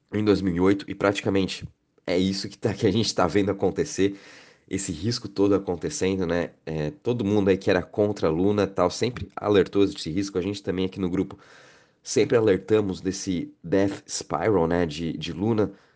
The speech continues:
de o S T perder seu PEG, isso ser muito ruim pra Luna, mas com todas as notícias que a gente tava vendo desde o ano passado, desde a última vez que isso aconteceu, é, Luna sempre ficou mais forte, todo o seu ecossistema, porém aí,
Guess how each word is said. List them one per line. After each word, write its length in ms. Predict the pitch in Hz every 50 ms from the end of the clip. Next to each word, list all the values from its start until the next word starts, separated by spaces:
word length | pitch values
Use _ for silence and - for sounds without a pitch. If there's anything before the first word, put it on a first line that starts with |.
| _ -
de 100 | - 85
o 80 | 90
S 200 | 95 95 - -
T 180 | - - 107 110
perder 240 | - 107 98 98 95
seu 160 | - - 78
PEG, 300 | - - 87 90 90 92
isso 160 | 90 - -
ser 80 | - 92
muito 280 | 92 101 107 98 98
ruim 140 | 95 95 92
pra 160 | 95 - 90
Luna, 260 | 82 87 95 101 101 92
mas 280 | 92 90 92 - -
com 180 | - - 113 104
todas 300 | 107 - 151 151 135 123
as 40 | 120
notícias 400 | 107 104 - 139 131 - - -
que 120 | - 95
a 20 |
gente 180 | 92 95 95 95
tava 220 | - 98 92 90
vendo 240 | 82 95 95 92 87
desde 260 | 85 98 107 107 98
o 60 | 104 101
ano 100 | 95 95
passado, 440 | - 87 85 - - 98 95 90
desde 180 | 95 98 92 98
a 20 |
última 280 | 98 120 127 - 113 95
vez 180 | 95 98 95 98
que 60 | -
isso 80 | -
aconteceu, 600 | 92 - 92 90 - 90 85 - - 98 101 98 98 - - - - - - - _ _ _ _ -
é, 160 | - 92 87
Luna 280 | 78 87 120 131 123 113
sempre 260 | - - 123 127 123
ficou 240 | - - - - 101
mais 180 | 95 82 - -
forte, 320 | - 107 104 101 101 -
todo 180 | - 110 107 104
o 40 |
seu 160 | 101 - 101 87
ecossistema, 640 | - 92 - - - - - 101 101 101 101 98 - - _ _ _ _ _ _ _ -
porém 360 | 107 101 95 95 95 95 95
aí, 240 | 90 90 87 -